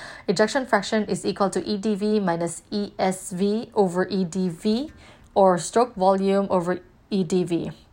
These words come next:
If you are asked to calculate stroke volume from a pressure volume loop,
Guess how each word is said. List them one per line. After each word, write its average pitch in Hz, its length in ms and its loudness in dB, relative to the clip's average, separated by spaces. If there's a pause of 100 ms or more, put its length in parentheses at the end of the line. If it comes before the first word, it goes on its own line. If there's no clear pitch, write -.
(560)
If 208 220 -2
you 320 260 4
are 285 180 6
asked 185 360 4
to 190 80 -2
calculate 190 560 2
stroke 202 340 0
volume 175 500 0
from 175 200 0
a 165 80 0
pressure 185 360 -2
volume 175 420 0
loop, 180 420 2